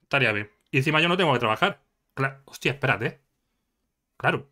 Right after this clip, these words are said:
si ya programa la I A para que lo haga por mí, esclavizo a la I A. Eh, fantástico, gente. Comencemos con el capítulo <laughs> número ocho de Insomnia.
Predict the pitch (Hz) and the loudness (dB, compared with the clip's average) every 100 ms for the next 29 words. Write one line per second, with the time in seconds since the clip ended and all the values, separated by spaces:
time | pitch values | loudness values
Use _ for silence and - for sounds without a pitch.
0 | _ _ _ _ - 110 113 139 135 135 | _ _ _ _ -12 -2 0 0 0 0
1 | 131 131 131 139 131 127 131 123 127 123 | 0 0 0 0 0 -4 -2 -2 -2 -2
2 | 117 190 - _ _ _ _ _ _ _ | -6 -8 -10 _ _ _ _ _ _ _
3 | - 135 - 123 127 226 143 117 104 95 | -6 -4 0 2 2 0 0 2 0 -2
4 | - _ _ _ _ _ _ _ _ - | -12 _ _ _ _ _ _ _ _ 0
5 | 143 139 135 120 113 107 - 113 113 120 | 2 2 0 -2 -2 -4 -6 -6 -4 -4
6 | 120 139 139 139 117 110 123 123 123 - | -2 -4 -4 -6 -6 -6 -4 -4 -6 -14
7 | _ _ - 170 160 139 135 139 156 151 | _ _ 0 0 2 0 -2 -2 -6 -8
8 | 170 _ _ _ _ _ _ _ _ _ | -10 _ _ _ _ _ _ _ _ _
9 | _ _ _ _ - 123 131 117 123 123 | _ _ _ _ -10 -2 0 0 -2 -2
10 | 123 123 | -2 -4